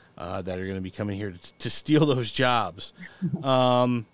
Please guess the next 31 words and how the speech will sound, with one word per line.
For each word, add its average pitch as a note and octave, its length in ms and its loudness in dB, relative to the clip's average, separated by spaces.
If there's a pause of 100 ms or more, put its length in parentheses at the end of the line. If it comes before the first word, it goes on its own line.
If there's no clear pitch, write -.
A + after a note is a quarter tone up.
(1080)
getting G3 220 2
close G3 320 4
to, C#3+ 420 4
to C#3 120 -4
home D#3+ 240 4
plate F3+ 300 2
right B2+ 220 0
now. C3 400 2 (300)
I B2+ 80 -2
got B2+ 140 2
a A#2+ 40 0
few D#3+ 320 -4
left. C#3+ 420 4 (240)
One D3+ 320 4
was, C3+ 460 2
well, C3+ 300 4 (180)
she's - 180 -8
getting C#3+ 180 -2
ready C#3 160 2
to B2 40 -4
check C3 220 0
out B2 120 0
for - 100 -10
the A#2 80 -2
weekend, A2+ 420 -2
so A2 120 -8
please A#2 300 -6
pardon A2+ 300 0
the G#2 60 -6
slurred G#2+ 360 -4
speech. A2 420 -6